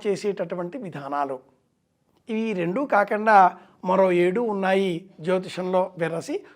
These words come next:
తొమ్మిది విధాలుగా కాలాన్ని లెక్కపెడుతూ ఉంటారు. ఇద్వత్సరాయ, పరివత్సరాయ, సంవత్సరాయ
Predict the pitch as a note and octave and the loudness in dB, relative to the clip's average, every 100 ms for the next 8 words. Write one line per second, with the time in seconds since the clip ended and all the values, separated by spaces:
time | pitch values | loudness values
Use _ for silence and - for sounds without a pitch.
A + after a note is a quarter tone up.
0 | _ - G3+ G3+ F#3 E3 F#3 G#3 G3 G#3 | _ -2 0 0 -4 -4 2 2 4 4
1 | F3+ E3 - _ F#3 F#3 F#3 F3+ F3+ G3 | 4 4 -6 _ 6 6 8 6 4 -2
2 | E3+ E3 F3 F3 - _ _ F3 E3 E3 | -2 -2 -4 -8 -20 _ _ -2 -2 -2
3 | D#3+ D#3 A#3 D#3+ D#3 D#3 - _ _ _ | -8 -8 -12 -8 -4 -4 -6 _ _ _
4 | _ _ - G3 G3 G#3 G3+ F#3+ G3 F#3+ | _ _ -8 -2 2 2 2 0 4 4
5 | G3+ G3+ G3 F#3+ F#3 G3 G3 F3+ F3+ G3 | 4 4 4 2 0 -2 -2 0 2 2
6 | G#3 G#3 G3+ G3 G3+ G3 F#3+ G3 G3 | 0 -2 -2 -6 -8 -4 0 2 2